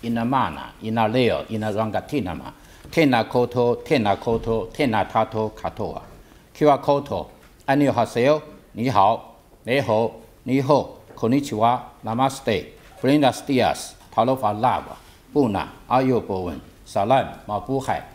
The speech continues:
萨苏尔卡、瓦拉孔。Guten Morgen, uh, uh, Mayor, Her Worship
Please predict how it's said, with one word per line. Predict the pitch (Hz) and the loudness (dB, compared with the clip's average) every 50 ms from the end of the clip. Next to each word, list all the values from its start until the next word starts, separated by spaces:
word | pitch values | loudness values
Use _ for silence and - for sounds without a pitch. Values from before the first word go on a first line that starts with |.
| - - - | -20 -20 -14
萨 | - 107 98 | -10 -10 -10
苏 | - - 123 | -8 -4 0
尔 | 131 123 104 - | 0 0 0 -2
卡、 | - - 98 78 67 - - - - - - - | -2 -4 -4 -4 -4 -8 -16 -20 -20 -20 -12 -4
瓦 | 98 110 | -2 -2
拉 | 117 110 113 | 0 -2 -4
孔。 | - - 95 - - - - - - - - - - - - - - - - - - - - - - - - - - - | -6 -8 -8 -10 -10 -12 -18 -20 -20 -20 -20 -20 -20 -20 -18 -18 -16 -16 -18 -20 -20 -20 -20 -20 -20 -20 -20 -20 -20 -10
Guten | - 139 139 135 123 135 131 | -4 -2 -2 0 0 0 2
Morgen, | 131 131 147 147 143 143 131 101 - - - - - - - - - - - - - - - - - - - - - - - | 4 4 4 2 4 2 0 -2 -2 -6 -14 -20 -20 -20 -20 -20 -20 -20 -20 -20 -20 -20 -20 -20 -20 -20 -20 -20 -20 -8 -6
uh, | - 82 110 113 107 - - - - | -4 -2 -2 -4 -4 -8 -12 -8 -6
uh, | 95 95 95 95 95 92 - - - - _ - - | -4 -2 -2 -2 -4 -6 -8 -12 -20 -20 _ -16 -6
Mayor, | 123 131 135 123 95 80 - - - | -2 0 2 2 2 0 -2 -4 -4
Her | 107 110 | -4 -2
Worship | 113 135 139 135 135 - 117 | 2 2 2 0 0 -4 -6